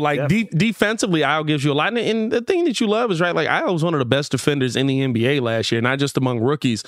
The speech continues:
Speaker 1: but among all players. And, and you know that he's gonna bring the defensive intensity. The interesting thing is gonna be kind of how he gets involved offensively and who's gonna take that step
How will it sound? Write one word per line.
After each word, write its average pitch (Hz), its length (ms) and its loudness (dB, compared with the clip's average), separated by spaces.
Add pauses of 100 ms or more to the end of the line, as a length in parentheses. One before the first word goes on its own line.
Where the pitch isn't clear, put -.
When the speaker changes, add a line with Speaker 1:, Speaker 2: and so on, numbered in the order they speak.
(240)
Speaker 1:
but 135 100 2
among 135 240 0
all 156 260 0
players. 123 440 0
And, 127 180 0
and 131 220 0
you 151 100 2
know 170 220 0
that 180 100 -2
he's 160 140 0
gonna 147 180 0
bring 139 260 -2 (220)
the 117 80 -2
defensive 143 540 0
intensity. 131 600 0 (220)
The 160 140 0
interesting 220 480 0
thing 180 160 0
is 143 100 -2
gonna 147 180 0
be 135 200 0
kind 147 240 0
of 117 40 -4
how 147 280 0
he 151 100 -2
gets 139 220 0
involved 123 380 0
offensively 127 680 0
and 123 80 0
who's 214 180 0
gonna 165 200 0
take 135 240 -2
that 101 180 -4
step - 600 -2